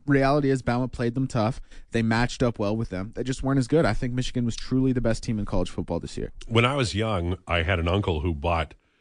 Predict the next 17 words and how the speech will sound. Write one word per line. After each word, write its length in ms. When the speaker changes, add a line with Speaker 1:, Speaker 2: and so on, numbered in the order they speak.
Speaker 2:
Sports 420
Illustrated. 500
And 120
back 200
then, 160
I 80
believe 240
it 80
was 140
a 60
Pac-eight. 720
Speaker 1:
Oh, 120
yeah. 180
Speaker 2:
Then 160
the 80
Pac-ten. 600
Speaker 1:
Yep. 240